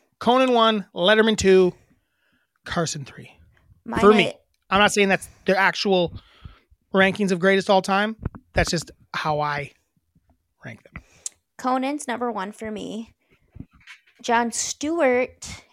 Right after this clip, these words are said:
Speaker 2: is number two.
Speaker 1: It's a good one.
Speaker 2: And Johnny Carson's number three.
Speaker 1: Okay. I
Speaker 2: Love
Speaker 1: like
Speaker 2: 'em.
Speaker 1: it. I like it.
Speaker 2: Uh, it's also Weird Al's birthday today.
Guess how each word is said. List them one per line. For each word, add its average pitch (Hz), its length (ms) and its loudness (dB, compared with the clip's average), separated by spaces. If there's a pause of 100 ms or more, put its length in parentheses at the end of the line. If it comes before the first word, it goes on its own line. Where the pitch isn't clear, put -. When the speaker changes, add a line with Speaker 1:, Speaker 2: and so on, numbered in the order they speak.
Speaker 2:
is - 140 -16
number 214 180 -10
two. 220 580 -12 (580)
Speaker 1:
It's - 140 -20
a 185 40 -12
good 180 120 -4
one. 180 160 -4 (140)
Speaker 2:
And 226 160 -2
Johnny 185 240 -4
Carson's - 480 -8
number 220 200 -10
three. 240 380 -16 (600)
Speaker 1:
Okay. 214 400 -6 (840)
I 240 40 -8
Speaker 2:
Love 208 180 2
Speaker 1:
like 135 120 0
Speaker 2:
'em. 220 80 -6
Speaker 1:
it. - 40 -16 (1600)
I 160 40 -12
like 220 120 4
it. - 60 6
Speaker 2:
Uh, 214 300 4 (460)
it's 240 320 -2
also 302 300 2
Weird 240 260 0
Al's 208 500 2
birthday 277 480 -2
today. 294 480 0